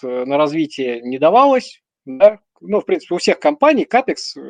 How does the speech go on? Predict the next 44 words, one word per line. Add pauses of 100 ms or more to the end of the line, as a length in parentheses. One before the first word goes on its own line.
(120)
из
года
в
год
примерно
одинаковый.
Ну,
не,
не
берем
последние,
там, (580)
пару
лет. (720)
А,
а
так
вот, (160)
если
посмотришь,
там, (240)
капекс
всегда
примерно
одна
и
та
же
сумма,
выполнение
стопроцентное. (840)
Вот. (140)
И,
естественно,
хочется
делать
больше
за
тот
бюджет,
который
у
тебя
есть.